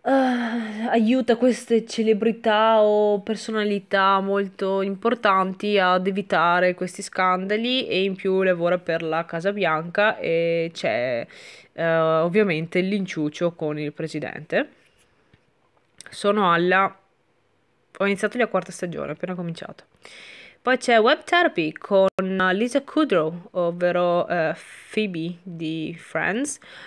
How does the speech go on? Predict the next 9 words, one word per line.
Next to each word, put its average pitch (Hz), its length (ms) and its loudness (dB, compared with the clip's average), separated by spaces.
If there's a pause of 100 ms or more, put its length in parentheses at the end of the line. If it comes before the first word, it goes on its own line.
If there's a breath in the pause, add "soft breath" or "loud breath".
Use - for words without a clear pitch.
(160 loud breath)
Eh, 185 880 2
molto 214 840 4
carina, 202 360 2
divertente. 190 960 0
Lei 170 260 2
è 165 60 -2
praticamente 170 760 -4
una, 160 800 -6
mm, - 280 -16